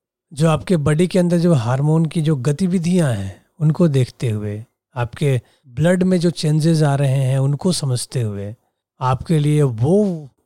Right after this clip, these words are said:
recommendations करेंगे, इस तरह की चीज़ें आपको बताएंगे जो आपके स्वास्थ्य के लिए बेहद ज़रूरी होंगी। अब इसके सहारे इंसान को कष्ट कम होगा, बीमारियों से बचने में सुविधा होगी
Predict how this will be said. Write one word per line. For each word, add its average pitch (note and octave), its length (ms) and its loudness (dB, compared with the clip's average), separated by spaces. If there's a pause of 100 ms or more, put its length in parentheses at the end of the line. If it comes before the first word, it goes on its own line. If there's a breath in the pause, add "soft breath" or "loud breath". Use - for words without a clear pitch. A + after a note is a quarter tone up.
(120)
recommendations G3 840 0
करेंगे, C3 580 2
इस E3 300 -4
तरह F3+ 180 0
की D#3+ 120 -6
चीज़ें F#3 340 -2
आपको E3+ 500 -2 (240)
बताएंगे C#3 800 0 (360)
जो D#3+ 180 2
आपके D3+ 480 0
स्वास्थ्य - 600 -2
के F3+ 100 0
लिए E3 440 0 (260)
बेहद C#3 480 0
ज़रूरी A2 380 -4
होंगी। G2 380 -8 (440)
अब E3 120 -2
इसके A#3 300 0
सहारे G3+ 640 0
इंसान G3 500 -2
को G3+ 180 0 (420)
कष्ट B3 300 0
कम D3+ 240 -2
होगा, G#2 480 -6
बीमारियों E3+ 520 0
से E3+ 340 -4 (140)
बचने F#3+ 380 0
में G3+ 120 2
सुविधा D3 440 2
होगी G#2 420 -4